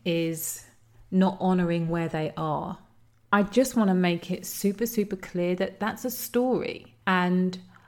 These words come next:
I can love my home. And being in Mexico is a really good example of this. Like, I loved my time in Mexico. I really adored it. It changed our whole lives,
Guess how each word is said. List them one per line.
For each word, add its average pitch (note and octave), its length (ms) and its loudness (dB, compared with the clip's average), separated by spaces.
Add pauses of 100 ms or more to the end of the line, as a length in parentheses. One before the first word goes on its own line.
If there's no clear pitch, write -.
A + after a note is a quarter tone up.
(120)
I B3 200 0
can G3+ 600 2
love C4+ 520 2
my F#3 220 4
home. F3 600 -2 (400)
And - 200 -6
being D#4 280 4
in A3 140 4
Mexico G#3+ 440 0
is F3 120 2
a F3 60 2
really G3+ 280 4
good F#3 120 2
example F3+ 520 0
of C#3+ 120 -6
this. - 260 -8
Like, F3+ 180 -4 (140)
I C4 520 0 (300)
loved G#3 1000 2 (260)
my F#3+ 220 2
time F3+ 560 0
in F3 200 -2
Mexico. D#3+ 760 -8 (600)
I G3 180 0
really G#3 600 4
adored F3+ 340 2
it. D#3+ 140 -2
It F#3 200 -4
changed G3 600 0
our F3 160 2
whole F3 400 -2
lives, E3 500 -2